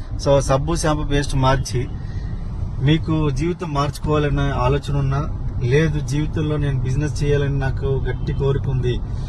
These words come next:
నేను బిజినెస్ చేసి లైఫ్లో ముందుకెళ్దామనే ఆలోచన ఉన్నా కూడా మా దగ్గర మంచి అవకాశం ఉంది,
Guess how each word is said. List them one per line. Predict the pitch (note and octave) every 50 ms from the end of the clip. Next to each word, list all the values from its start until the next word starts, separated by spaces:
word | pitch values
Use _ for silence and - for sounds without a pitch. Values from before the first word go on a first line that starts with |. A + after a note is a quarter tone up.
| - - -
నేను | B2 B2+ A#2+
బిజినెస్ | A#2+ C3 C3+ D3+ D#3 D3 C#3+
చేసి | D3 C#3 - C#3
లైఫ్లో | C3+ C3+ C3+ C3 D3+ D3
ముందుకెళ్దామనే | C#3 C3+ C#3 C3+ - - C#3 C3+ C3+ C3+ C3+ C3 B2+ B2+
ఆలోచన | B2 B2+ C3 C#3 - - C3
ఉన్నా | C3 C3 B2+ B2+
కూడా | - E3 D#3+ F#3 G#3 G3+ - - - - - - - - -
మా | - B2+ C3+
దగ్గర | C3+ C3+ - D3+ D#3+ D#3+
మంచి | D3+ C#3+ D3+ - - D3
అవకాశం | C#3+ C#3 - - E3 D#3+ - D3+ D#3
ఉంది, | D#3 D#3 D3+ F3 G3+